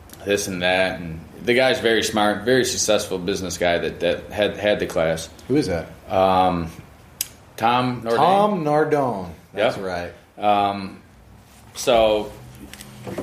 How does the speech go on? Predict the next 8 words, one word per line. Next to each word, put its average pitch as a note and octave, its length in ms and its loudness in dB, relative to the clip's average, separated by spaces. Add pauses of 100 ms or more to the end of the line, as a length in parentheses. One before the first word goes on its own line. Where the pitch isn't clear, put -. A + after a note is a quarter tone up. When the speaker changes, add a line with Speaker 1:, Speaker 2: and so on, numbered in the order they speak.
(1200)
Speaker 1:
I'm C3+ 220 0
just A2+ 200 -4
not A#2+ 160 0
smart C#3 360 0
in A2 60 -6
that G#2 180 4
aspect G2+ 680 -2
of, G2+ 320 -2